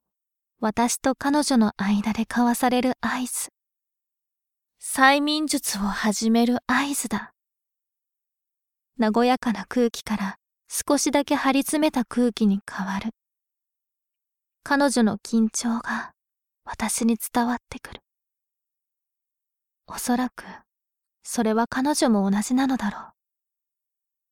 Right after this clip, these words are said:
明かりを消し、私はベッドの上で仰向けになる。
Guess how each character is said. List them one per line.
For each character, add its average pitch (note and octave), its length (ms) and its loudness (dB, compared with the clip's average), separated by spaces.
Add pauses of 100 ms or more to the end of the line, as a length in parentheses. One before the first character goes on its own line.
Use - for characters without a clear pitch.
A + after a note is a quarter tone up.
(240)
明 - 60 -6
か C#4 180 2
り C#4+ 120 4
を C#4+ 100 2
消 - 160 -6
し、 C4+ 320 -6 (540)
私 A#3+ 400 2
は A#3 140 4
ベ B3 120 4
ッ C4 100 -2
ド B3+ 120 2
の G#3+ 160 4
上 A3+ 160 2
で G#3+ 180 -2
仰 - 280 0
向 A3+ 120 2
け A#3+ 140 0
に A#3 120 4
な A#3+ 120 4
る。 - 80 -4